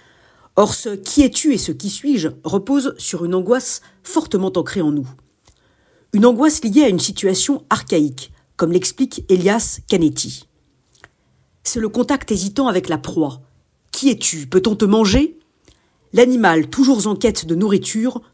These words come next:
touche et flaire tout ce qu'il trouve. Est-ce pour cette raison que le sujet de l'identité est si sensible chez les êtres humains ? Est-ce pour cela que nous avons tant besoin de nous définir et de définir ce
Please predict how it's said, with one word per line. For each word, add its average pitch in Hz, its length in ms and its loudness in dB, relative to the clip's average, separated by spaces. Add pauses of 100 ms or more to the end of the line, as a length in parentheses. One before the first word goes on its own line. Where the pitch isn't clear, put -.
(120)
touche 285 360 2 (340)
et 175 80 0
flaire 220 500 -2
tout - 140 -2
ce - 120 -2
qu'il 151 220 -10
trouve. 131 460 -10 (1300)
Est-ce 226 160 2
pour - 160 -6
cette - 160 -6
raison 254 240 2
que 240 100 -2
le 180 80 2
sujet 190 300 0
de 165 100 0
l'identité 175 540 -2
est 185 60 2
si 180 140 0
sensible 185 460 -4
chez - 160 -4
les 160 140 0
êtres 160 260 -4
humains ? 202 240 -4 (580)
Est-ce 196 160 0
pour 196 140 -6
cela 269 240 -2
que 226 100 -4
nous 180 180 0
avons 185 180 2
tant 208 140 0
besoin 196 300 0
de 190 80 0
nous 170 160 -2
définir 233 640 0
et 185 60 0
de 180 100 0
définir 196 520 -2
ce 240 340 -2